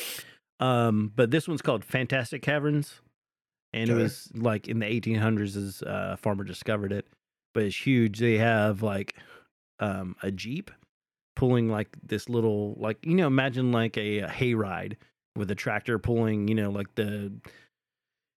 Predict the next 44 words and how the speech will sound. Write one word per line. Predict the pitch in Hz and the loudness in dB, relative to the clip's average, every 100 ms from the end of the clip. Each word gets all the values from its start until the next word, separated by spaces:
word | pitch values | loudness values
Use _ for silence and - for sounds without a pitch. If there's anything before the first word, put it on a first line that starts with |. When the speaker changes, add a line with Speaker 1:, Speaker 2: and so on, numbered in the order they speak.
| _ _ | _ _
Speaker 1:
the | 131 123 117 113 | 0 0 0 -2
cart | 135 131 120 | 2 2 2
behind, | 139 123 131 120 123 120 | 2 4 4 2 2 2
and | 117 | 0
it's | |
got | - 104 | 0 -6
seats | - 120 135 | -4 -6 -2
in | 127 | 0
it, | 123 - - - - - | 0 -2 -12 -12 -10 -2
but | 107 | 0
it | |
was | 101 101 | 0 -4
a | |
Jeep, | 95 104 101 95 | -4 -4 -4 -6
and | 98 101 98 | -6 -8 -6
you | 101 | -6
got | 98 95 | -4 -4
to | |
go | 95 98 95 95 | -2 -2 -2 -4
and, | 95 92 | -6 -8
um, | 87 104 113 _ _ _ _ - | -10 -12 -14 _ _ _ _ -10
look | - 98 | -4 -4
at | 95 | -6
the | 92 | -10
cave, | 98 92 95 90 | -10 -8 -8 -6
and, | 90 98 101 - | -8 -8 -10 -8
and, | 104 | -8
like, | 92 - - | -8 -12 -8
it, | 131 - | -8 -4
it | 143 | -2
was | 123 | 0
really | 107 98 | 0 0
cool. | 95 95 - _ _ _ _ _ _ _ _ _ - | -2 -6 -8 _ _ _ _ _ _ _ _ _ -12
Um, | 92 92 85 90 101 _ _ _ - _ _ _ - | -8 -6 -8 -10 -14 _ _ _ -20 _ _ _ -4
largest | 117 139 151 - | 0 0 0 -4
cave | - 131 131 117 | -4 -2 0 0
in | |
the | 101 | 0
U | 98 | -2
S. | 90 - - - - _ _ _ _ _ _ _ _ _ _ _ _ - | -4 -10 -16 -18 -20 _ _ _ _ _ _ _ _ _ _ _ _ -10
I'm | 98 | -6
looking | 101 101 92 | -4 -2 -4
it | |
up. | 85 | -6